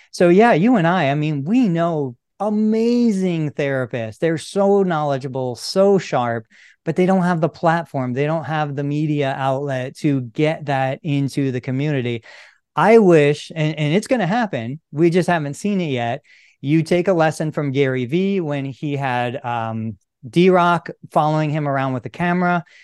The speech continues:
You know, those therapists that are so incredible in the clinic, they need to turn into celebrities. Now, they're not gonna do their own videos. They're not gonna do their own editing, but somebody is gonna come along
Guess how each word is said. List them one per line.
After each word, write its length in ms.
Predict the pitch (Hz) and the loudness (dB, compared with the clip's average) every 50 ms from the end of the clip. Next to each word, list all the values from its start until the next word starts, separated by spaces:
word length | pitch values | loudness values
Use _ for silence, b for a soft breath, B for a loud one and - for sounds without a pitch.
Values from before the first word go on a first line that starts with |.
| b b b - | b b b -4
You 180 | 139 139 147 | 0 0 0
know, 300 | 139 139 139 135 139 - - | 2 0 0 -2 -2 -4 -6
those 760 | 151 117 110 113 - 160 160 180 208 226 240 247 214 - - | -12 -14 -12 -2 2 4 6 8 8 8 6 4 2 2 2
therapists 640 | 196 175 185 202 208 202 202 233 233 247 233 - - | 2 2 4 4 2 0 0 0 0 0 -2 -4 -4
that 160 | - 165 160 | -4 -2 0
are 80 | 160 151 | -2 -2
so 260 | - - 175 185 196 | 0 0 0 2 2
incredible 540 | 196 190 190 - 175 175 175 170 185 185 180 | 0 0 -2 -2 -4 -2 -2 -2 -2 -2 -2
in 120 | 175 175 | -4 -4
the 80 | 170 160 | -6 -8
clinic, 440 | - 160 160 185 214 240 247 - _ b b b b b b b _ _ _ _ - _ _ _ - | -8 -6 -6 -4 -4 -6 -6 -8 _ b b b b b b b _ _ _ _ -20 _ _ _ 2
they 300 | 165 165 180 196 202 202 | 4 4 6 6 6 4
need 200 | 202 190 185 165 | 4 2 2 0
to 80 | 185 | -2
turn 220 | 151 - 170 165 160 | -2 0 -2 0 0
into 240 | 156 156 - 160 139 | -2 -2 -4 -6 -8
celebrities. 800 | - - 147 139 143 151 135 131 127 120 117 - - - - 180 | -6 -4 -2 0 0 0 0 -2 -4 -6 -6 -10 -12 -18 -14 -6
Now, 320 | 165 151 156 147 139 - 123 | -2 -2 0 0 -2 -4 -6
they're 340 | 143 123 127 165 190 208 202 | -10 -2 0 0 2 2 2
not 240 | 185 180 190 185 | 2 2 2 0
gonna 180 | 175 180 185 170 | 0 -2 -2 2
do 140 | 160 170 165 | 2 2 2
their 180 | 165 160 160 | 2 0 0
own 140 | 165 160 151 | 0 -2 -2
videos. 400 | 139 151 151 151 151 151 151 131 | -2 -2 -2 -2 -2 -4 -4 -4
They're 140 | 156 151 156 | -6 -6 -6
not 140 | 156 156 - | -6 -8 -6
gonna 140 | 170 151 147 | -6 -6 -4
do 220 | 139 151 147 135 | -2 -2 -2 -2
their 160 | 135 131 127 | -2 -2 -2
own 180 | 131 127 123 143 | -4 -4 -4 -4
editing, 560 | 196 247 247 202 147 131 123 120 117 120 120 b b b b b b b b b | -2 -2 -2 0 -2 -2 -2 -4 -6 -8 -8 b b b b b b b b b
but 240 | 135 147 165 170 170 | -2 0 0 0 0
somebody 580 | - - - 208 226 233 226 208 180 175 175 170 | -4 2 2 4 6 6 6 6 6 6 6 4
is 120 | 156 147 | 2 2
gonna 200 | 147 151 147 139 | 0 -2 -2 -2
come 220 | - - 139 135 | -4 -4 -4 -2
along 360 | 127 117 110 104 104 123 160 | -2 -2 -2 -4 -4 -6 -8